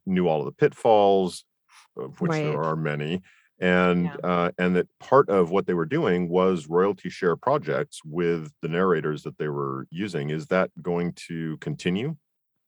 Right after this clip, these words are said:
Speaker 2: A little bit. Um, we will have, we will offer some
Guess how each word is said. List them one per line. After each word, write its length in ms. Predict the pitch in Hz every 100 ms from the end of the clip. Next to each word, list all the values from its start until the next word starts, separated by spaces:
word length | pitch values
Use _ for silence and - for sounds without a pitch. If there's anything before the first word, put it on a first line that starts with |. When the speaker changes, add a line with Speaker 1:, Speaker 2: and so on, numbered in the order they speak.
| _
Speaker 2:
A 80 | 226
little 320 | 220 190 175
bit. 480 | 160 160 226 - - - _ _ _ _ -
Um, 520 | 180 170 156 151 - - _
we 240 | 180 196 196
will 380 | 175 185 196 208
have, 460 | - 208 196 196
we 140 | 180 185
will 280 | 196 233 -
offer 420 | 190 190 180 175
some 800 | 160 - - 180 190 208 226